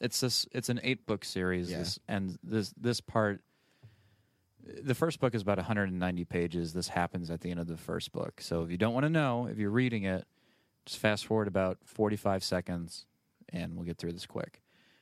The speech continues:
Speaker 1: At the end of the first book, he en-, ends up capturing the man in black,
Speaker 2: Mm.
Speaker 1: finds out that it, he really didn't need him after all. What he's really looking for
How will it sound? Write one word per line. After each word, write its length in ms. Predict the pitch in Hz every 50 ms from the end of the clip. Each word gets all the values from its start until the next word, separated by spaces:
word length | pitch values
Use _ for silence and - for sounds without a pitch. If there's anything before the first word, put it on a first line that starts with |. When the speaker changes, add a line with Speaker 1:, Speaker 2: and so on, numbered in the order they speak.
| _ _
Speaker 1:
At 60 | - 101
the 100 | 104 107
end 100 | 110 110
of 40 | 107
the 60 | 101
first 260 | - - 110 104 -
book, 240 | - - 139 - -
he 100 | - 110
en-, 200 | 104 107 107 101 - -
ends 200 | - 110 101 98
up 120 | 92 85
capturing 800 | - - - 113 110 110 - - 104 98 95 90 87 87 85 85 - _ _ _ _ _ _ _ _ -
the 100 | 101 98
man 160 | 98 95 92
in 120 | 87 85
black, 500 | 82 101 107 98 87 82 85 - - _ _ -
Speaker 2:
Mm. 200 | 98 90 78 73 - _ _ _ _ _ _ _ _ _ _ -
Speaker 1:
finds 300 | - - 107 107 107 -
out 220 | 104 98 98 - -
that 320 | 98 92 90 90 87 - - _ _ _ _
it, 140 | - 110 92 - 104
he 120 | 107 101
really 260 | 90 101 98 92 92
didn't 280 | 87 101 95 90 - -
need 340 | - 98 98 98 98 92 90
him 180 | 98 92 95
after 380 | 95 98 101 - - 90 101 110
all. 220 | 110 95 92 92
What 140 | 95 92 92
he's 160 | 98 92 87
really 200 | 90 92 90 90
looking 320 | 92 101 101 - 104 98 87
for 440 | - - 90 87 85 85 90 95